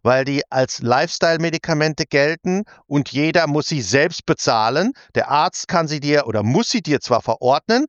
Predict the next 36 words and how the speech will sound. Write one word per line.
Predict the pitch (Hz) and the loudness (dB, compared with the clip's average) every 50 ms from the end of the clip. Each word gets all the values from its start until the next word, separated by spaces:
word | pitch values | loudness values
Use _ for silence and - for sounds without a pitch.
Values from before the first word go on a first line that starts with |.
| - - _ _ | -8 -20 _ _
aber | - 120 131 | 0 0 0
die | 123 123 _ | -2 -4 _
Krankenkasse | - 104 - 147 165 196 233 - - 175 - - 143 127 127 - 156 165 180 170 _ _ _ _ | -6 -2 0 0 0 0 -2 -4 -8 -10 -2 0 0 0 0 2 2 2 2 0 _ _ _ _
zahlt | - - 139 127 131 131 135 131 | -6 -2 0 2 2 2 0 -2
sie | - 139 131 | -2 0 2
nicht | 127 151 196 240 - - - | 2 2 2 0 -4 -8 -6
und | 147 139 | -4 -4
es | 135 123 | -4 -2
sind | - 160 143 | -2 -2 0
im | 131 117 | 0 2
Monat, | 113 117 127 147 156 165 160 - - _ _ _ _ | 2 2 2 2 2 2 0 0 -6 _ _ _ _
je | _ - 113 139 147 | _ 0 0 2 2
nach | 143 131 - | 2 0 0
Wirkstoff, | - 123 147 156 - - 160 147 139 - - | 0 -2 -2 -2 0 0 0 0 0 0 -2
je | 127 131 | -2 0
nach, | 139 131 123 113 - - | 2 2 0 0 -2 -10
äh, | - - | -16 -16
Intensität, | 147 156 135 143 - 127 - 135 120 - 131 123 104 113 110 _ - 123 135 147 _ | -16 -16 -14 -6 -6 -4 -2 -4 -2 0 0 -2 0 -4 -6 _ 0 0 0 0 _
ein | 135 117 | -8 -2
paar | - 131 135 143 | 0 0 2 2
hundert | 143 135 123 113 | 2 0 0 0
Euro. | - 127 127 139 139 180 214 262 _ - - - - _ | 2 0 0 2 2 0 -2 -2 _ -10 -20 -20 -16 _
Und | - 143 123 | -4 -2 0
dementsprechend, | 151 151 156 156 160 - - - 151 151 139 - 165 160 139 - _ | 0 0 2 0 -2 -2 0 0 0 0 0 -2 -4 -4 -4 -8 _
kurz | - 185 180 - - | 0 0 0 2 -2
zusammengefasst, | - 135 113 143 143 165 180 185 185 - 202 185 196 202 - _ _ - - - _ _ | -4 0 2 2 2 2 0 -2 0 2 0 0 0 -2 -6 _ _ -20 -20 -20 _ _
gute | - 180 202 226 - 226 160 | -2 0 0 2 2 2 2
Wirkung, | 165 175 190 190 - 220 214 226 233 - _ | 4 2 2 4 2 0 0 0 -2 -4 _
nur | - 135 156 165 | 0 0 0 2
solange | 147 160 147 143 135 127 135 | 2 2 2 2 2 2 2
man | 127 127 117 | 2 2 2
sie | 101 120 | 2 0
nimmt, | 113 123 143 170 196 220 - - _ _ _ _ _ _ _ | 2 4 4 2 2 0 -4 -8 _ _ _ _ _ _ _
viele | - - - 208 220 226 214 | -10 -2 0 0 2 2 0
potenzielle | - - 185 - 170 143 - 165 160 143 143 | 2 2 0 0 0 0 2 0 2 2 2
Nebenwirkungen | 135 139 147 165 175 180 151 160 180 180 _ - 190 180 175 185 185 180 190 | 2 2 0 0 0 0 0 0 0 0 _ 0 0 2 2 2 0 0 -2